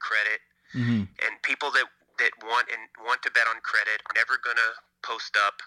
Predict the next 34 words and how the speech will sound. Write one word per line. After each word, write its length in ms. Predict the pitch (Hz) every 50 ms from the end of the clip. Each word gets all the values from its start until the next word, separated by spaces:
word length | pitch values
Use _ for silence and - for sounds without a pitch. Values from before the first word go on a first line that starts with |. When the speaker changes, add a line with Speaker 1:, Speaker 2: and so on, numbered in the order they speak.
| _ _ _ - - - - - - -
Speaker 1:
on 100 | 113 110
an 80 | 107 101
app. 240 | 92 71 - -
I 80 | - -
mean, 160 | 113 110 110
maybe 300 | 113 117 120 - 135 120
they 100 | 131 127
will, 320 | 127 127 127 127 127 131 - - - _ _
but, 160 | - 117 110 -
like, 400 | 98 110 107 101 101 104 - - - - - - - - - - - - _ _ _ _
you 160 | - 120 113
know, 160 | 101 101 101 - -
people 240 | 143 135 - 127 123
who 60 | 123
are 80 | 113 110
used 220 | 107 113 - -
to 40 | 131 -
betting 260 | 131 131 139 139 135
on 80 | 131 131 -
credit 400 | - - 135 139 143 139 135 _
and 160 | - 113 - -
who 80 | 117 110 107
make 160 | 107 107 -
a 80 | 107 95
lot 160 | 95 101 110
of 140 | 113 113 -
bets 320 | 120 117 113 117 - -
and 80 | 104 101
settle 320 | - - 110 110 110 107
up 140 | 107 - 107
on 100 | 107 107
Mondays 320 | 107 110 110 110 113 110 110
or 80 | 110
whatever, 560 | 107 110 110 110 107 110 110 107 107 - _